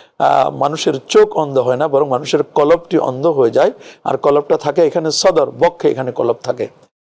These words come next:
এ পৃথিবীতে আমরা যারা আহ, সম্মানিত হতে চাই, মুআজ্জাজ হতে চাই, রেসপেক্টেড হতে চাই,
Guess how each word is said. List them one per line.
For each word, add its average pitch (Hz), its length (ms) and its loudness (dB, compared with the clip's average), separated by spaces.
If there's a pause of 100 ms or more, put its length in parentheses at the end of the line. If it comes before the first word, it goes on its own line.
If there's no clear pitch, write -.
(440)
এ - 60 2
পৃথিবীতে 202 720 2
আমরা 147 300 0
যারা 139 460 0 (360)
আহ, 127 200 0
সম্মানিত 147 680 -4
হতে 117 260 -6
চাই, - 280 -4 (100)
মুআজ্জাজ 147 720 -2
হতে - 160 -2
চাই, 113 220 -2 (360)
রেসপেক্টেড - 760 0
হতে 147 240 -4
চাই, 131 360 -2